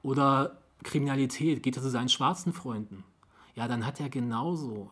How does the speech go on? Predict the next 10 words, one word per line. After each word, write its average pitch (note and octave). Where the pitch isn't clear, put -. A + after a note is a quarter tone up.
rassistische -
Stereotype C3
in E3
sich G2+
und A#2
trotzdem C3+
sind C3
es C3
seine B2
Freunde. B2+